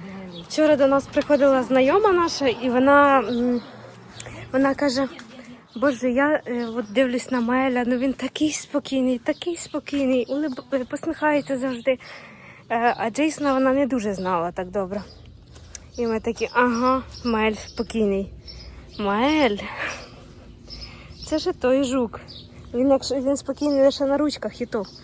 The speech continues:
Speaker 2: якщо в нього щось в роті є пожувати. А так то <laughs> це такий, така крикуха, просто жах. А от Джеєчка, він взагалі дуже такий зараз спокійний став, такий,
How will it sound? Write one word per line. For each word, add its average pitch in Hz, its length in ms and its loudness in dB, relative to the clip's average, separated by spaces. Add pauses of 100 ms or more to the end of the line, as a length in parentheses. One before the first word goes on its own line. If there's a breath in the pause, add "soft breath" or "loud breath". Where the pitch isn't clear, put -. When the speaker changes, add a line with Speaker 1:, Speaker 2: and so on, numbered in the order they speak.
(840 loud breath)
Speaker 2:
якщо 220 280 0
в - 20 4
нього 226 240 4
щось - 280 -4
в 208 40 -8
роті 247 260 0
є 214 100 -2
пожувати. 208 680 -4 (100)
А 233 100 2
так 277 240 -2
то 302 420 -2
<laughs> - 40 -10
це 311 140 -6
такий, 277 380 -6 (400 loud breath)
така - 260 2
крикуха, 285 500 -2
просто 269 380 -2
жах. 190 300 -4 (440 loud breath)
А - 160 -2
от 214 120 -4
Джеєчка, 339 520 0
він 254 140 0
взагалі 247 380 -2
дуже 220 360 -4 (160 loud breath)
такий 226 280 -6
зараз 220 280 -2
спокійний 240 680 -2
став, 226 400 0
такий, 233 400 -6